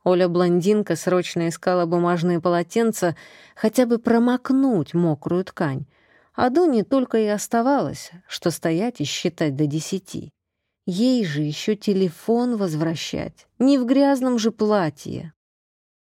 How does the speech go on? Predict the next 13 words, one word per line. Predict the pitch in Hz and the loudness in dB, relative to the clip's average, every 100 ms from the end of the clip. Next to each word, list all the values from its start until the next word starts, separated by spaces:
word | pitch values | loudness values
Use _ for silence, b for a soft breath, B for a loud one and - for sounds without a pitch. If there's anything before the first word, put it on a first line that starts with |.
| - | -6
Отправив | 196 - 311 294 - | -2 4 4 4 2
Пашу | - 269 - | 2 2 2
заниматься | 214 220 226 240 233 214 | 0 2 2 0 0 -2
обзвонами | 190 190 214 220 208 202 | 0 0 2 2 2 0
фирм, | - 285 277 226 170 | 0 0 2 2 2
Дуняша | 190 254 254 175 | 2 2 -2 -4
скинула | - 196 180 165 160 | -2 0 2 2 0
на | 160 | 0
флешку | - 170 - 175 | -2 -2 -2 -6
файлы, | - 269 247 233 | 0 0 2 0
принесенные | 214 214 214 220 208 202 | 0 0 0 0 0 0
вчера | 190 208 202 | -2 -2 -2
Тобольцевым, | 196 196 190 208 202 202 190 185 | 0 0 2 0 -2 -4 -2 -2